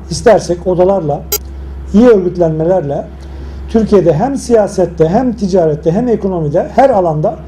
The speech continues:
gücümüzü gösteririz ki biz Aydın Marangozlar Odası olarak iki bin dokuzun onuncu aylarında bir eylem planlıyorduk. Ancak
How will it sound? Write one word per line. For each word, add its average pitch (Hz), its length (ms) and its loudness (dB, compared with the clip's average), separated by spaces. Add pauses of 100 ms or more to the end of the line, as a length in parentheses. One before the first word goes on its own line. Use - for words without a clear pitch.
(280)
gücümüzü 214 380 4
gösteririz 220 680 0
ki 196 260 2 (440)
biz 220 300 4
Aydın 202 260 2
Marangozlar 202 440 0
Odası 214 300 -2
olarak 160 220 0 (280)
iki 202 200 2
bin 208 80 4
dokuzun 185 400 0
onuncu 190 360 -2
aylarında 175 540 -2 (140)
bir 202 60 2
eylem 190 380 4
planlıyorduk. 135 600 -4 (720)
Ancak 226 280 6